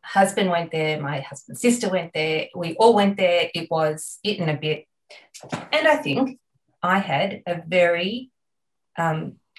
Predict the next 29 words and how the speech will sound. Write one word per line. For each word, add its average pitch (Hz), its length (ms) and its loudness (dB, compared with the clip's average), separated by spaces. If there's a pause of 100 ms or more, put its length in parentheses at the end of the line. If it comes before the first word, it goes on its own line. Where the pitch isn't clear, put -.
clear 202 560 0
view 165 200 -4
in 160 180 -6
my 156 220 -4
mind 185 500 -6
about 165 240 -6
the 175 60 -4
types - 340 -4
of 165 60 -14
people 156 280 -8
who 160 180 -6
did 190 240 -4
not 160 360 -4 (480)
elect - 560 -4 (280)
to 151 180 -10 (120)
bust 208 320 0
their - 140 -2
guts - 340 -2
the 170 80 -6
way 160 180 0
my 165 120 -2
parents 143 420 -8
did - 240 -12
to 160 100 -14
send 156 300 -6
me 151 280 -10
to 151 260 -14
Mount - 200 -14
Scopus. - 520 -10